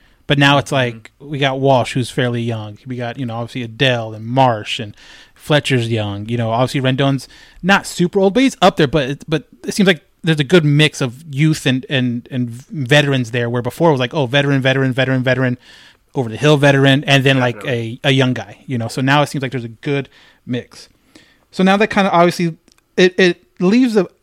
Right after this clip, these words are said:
Speaker 1: not leaves, but it, it clarifies the outfield position for the Angels. You talked about it with Jo Adell, Brandon Marsh, Mike Trout,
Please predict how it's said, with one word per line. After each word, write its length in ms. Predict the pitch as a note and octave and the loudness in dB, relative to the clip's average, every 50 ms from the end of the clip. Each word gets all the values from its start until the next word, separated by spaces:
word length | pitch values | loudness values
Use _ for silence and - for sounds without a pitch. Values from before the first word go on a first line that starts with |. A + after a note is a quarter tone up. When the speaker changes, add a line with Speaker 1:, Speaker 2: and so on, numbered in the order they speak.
| _ _ _ _ _ _ _ | _ _ _ _ _ _ _
Speaker 1:
not 240 | - E3+ - - C3+ | -2 0 0 0 0
leaves, 340 | C#3+ C#3+ E3 E3 D3 B2 A#2 | 0 2 2 2 2 0 -2
but 260 | - D3+ C#3 C#3+ D3 | -2 -2 -2 -2 -2
it, 180 | D3+ C#3+ C#3 _ - | -6 -8 -8 _ -8
it 220 | D#3 - _ _ | -8 -8 _ _
clarifies 680 | - - F#3 G3+ G3+ F#3+ - D#3+ C#3+ C#3+ C#3+ C3+ C3 D3 | -2 2 4 4 4 4 4 2 2 2 0 -2 -4 -6
the 200 | D3 D3 - - | -6 -6 -2 -2
outfield 460 | C#3+ C#3+ C#3 - - D3+ D3 C#3 - | 0 -2 -2 -2 -2 -2 -2 -2 -4
position 480 | - C#3 A#2+ B2 C#3+ C#3+ - - C3+ | -6 -6 -4 -2 -2 -2 -2 -4 -6
for 220 | B2 - - C#3+ C3 | -6 -6 -6 -6 -6
the 180 | A#2+ B2 C3 | -6 -6 -4
Angels. 360 | C3+ C3+ C#3 C3 A#2+ A#2+ A2+ A#2+ | -2 -2 -2 -2 -4 -6 -8 -10
You 80 | C3 | -8
talked 240 | - - C#3+ C3+ - | -4 -4 -4 -4 -4
about 240 | D3 C3+ C3 C3 A#2+ | -4 -4 -4 -4 -4
it 160 | B2+ B2 - _ - - - - _ _ | -6 -10 -14 _ -20 -20 -20 -20 _ _
with 220 | D3 C3+ A#2 - | -8 -8 -6 -4
Jo 140 | C3 D3 D3+ | -2 0 2
Adell, 460 | E3 D#3+ D3+ D3 D3 D3 C#3 C3+ C#3 C3+ | 2 2 2 0 0 0 0 -2 -4 -6
Brandon 300 | B2 D3 C#3+ D3 D3 D3 | -4 -2 0 0 0 0
Marsh, 360 | C#3 C3+ C3 C3 B2+ C3 - - | 0 0 0 -2 -2 -4 -8 -8
Mike 320 | - D#3 C#3+ D3 C#3+ C#3+ | -6 -2 -2 -2 -2 -4
Trout, 300 | - - D3+ C#3 C3 B2+ | -6 -6 -4 -4 -4 -6